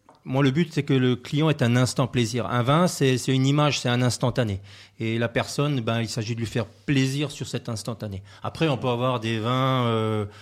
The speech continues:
d'intellectuels et tout, et cetera. Vous, vous avez, vous avez toute la, la, la gamme possible. Moi, ce que je veux, c'est que le client, lorsqu'il avale une gorgée de mon vin, c'est qu'il a un instant plaisir, une image, et que, voilà, il y a, il y a, c'est comme une carte postale, il y a un goût de reviens-y après,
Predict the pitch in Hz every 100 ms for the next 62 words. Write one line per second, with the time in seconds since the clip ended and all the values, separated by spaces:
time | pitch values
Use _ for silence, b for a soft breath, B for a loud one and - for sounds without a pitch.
0 | B - 110 98 110 113 95 113 117 120
1 | 113 104 120 110 - 104 104 110 120 117
2 | 104 104 131 117 113 110 104 104 104 120
3 | 113 104 101 104 104 107 110 107 110 131
4 | - 110 98 B B 123 147 131 160 160
5 | 139 127 143 151 143 110 - 113 117 113
6 | 127 113 101 _ 123 110 113 117 123 110
7 | 123 156 120 113 107 117 113 127 107 107
8 | 113 131 117 107 113 131 139 107 95 B
9 | B 101 98 107 95 120 120 98 98 95
10 | 101 98 120 123 113 107 - 107 - 117
11 | 101 98 107 101 101 110 110 110 98 101
12 | -